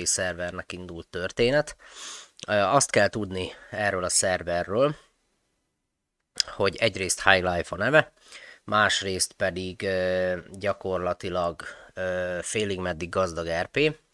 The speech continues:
tehát egy, egy regisztrált játékos, aki újonnan följön a szerverre, az hétszázötven millió dollár készpénzzel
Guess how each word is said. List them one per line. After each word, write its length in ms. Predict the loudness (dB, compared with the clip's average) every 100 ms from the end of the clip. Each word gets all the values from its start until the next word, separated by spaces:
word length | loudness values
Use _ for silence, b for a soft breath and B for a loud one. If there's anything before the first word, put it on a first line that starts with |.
| -20 -20 -20 -10
tehát 220 | -2 -2 -2
egy, 160 | -4
egy 280 | -6 -6 -2
regisztrált 600 | -2 0 -2 -2 -2 0
játékos, 580 | 2 0 -2 -8 -2 0
aki 220 | 0 -2
újonnan 480 | -6 -2 -2 -2 -4
följön 340 | -4 -2 -2
a 80 | 0
szerverre, 560 | 2 4 4 4 4 0 B B B B
az 380 | 0 2 2 -2 -4
hétszázötven 1300 | -2 0 2 2 2 0 0 -2 -4 -6 -4 -2 -2
millió 400 | -2 -2 -2 -2
dollár 480 | 0 0 0 -2
készpénzzel 760 | -4 0 0 2 -2 0 0 0